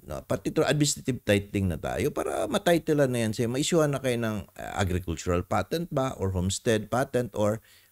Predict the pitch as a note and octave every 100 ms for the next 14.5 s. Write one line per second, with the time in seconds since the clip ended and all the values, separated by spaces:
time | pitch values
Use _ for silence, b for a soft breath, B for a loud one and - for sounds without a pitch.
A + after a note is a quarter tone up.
0 | - F#2 F#2+ G#2 F#2 F#2 F#2 F2 - F2
1 | - A#2 - G2+ F#2+ - B2+ A2 G2+ -
2 | G2 F#2+ F#2 F2+ F2 F2+ b b b b
3 | - F2+ E2+ D#2+ D2 C2+ - _ _ _
4 | _ _ - - B2 A2+ - G2+ C2+ F#2
5 | - F2 E2 D2 A#1+ - _ _ _ _
6 | _ _ - G#2+ G2+ G#2 G2 G2 G2 E2
7 | D#2 G#2+ G#2 F#2 F#2 E2+ F#2 D#2+ D#2+ -
8 | G#1+ C2+ - _ _ b b b - E3
9 | A3 - - D#3 D3+ B2 D3 C#3+ A2 B2
10 | B2 - B2 C3 - A#2+ A2 A#2+ A#2+ A2
11 | A2 G#2+ G2 F#2+ G2 - - F#2 - D2+
12 | - - A#2 D3 A#2 - _ b b b
13 | b - G#3 G#3+ B2 B2 B2+ - C#3+ C3
14 | G2 - - G#2+